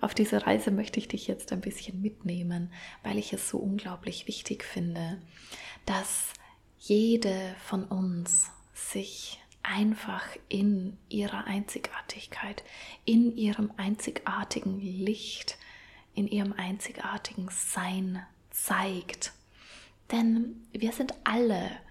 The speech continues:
mit einer ganz bestimmten Aufgabe hier auf diese Welt gekommen.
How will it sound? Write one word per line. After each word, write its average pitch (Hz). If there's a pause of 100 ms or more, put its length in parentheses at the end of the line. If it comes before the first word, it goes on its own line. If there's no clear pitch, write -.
(320)
mit 214
einer 190
ganz 202
bestimmten 202
Aufgabe 190 (460)
hier 233
auf 208
diese -
Welt 190
gekommen. 190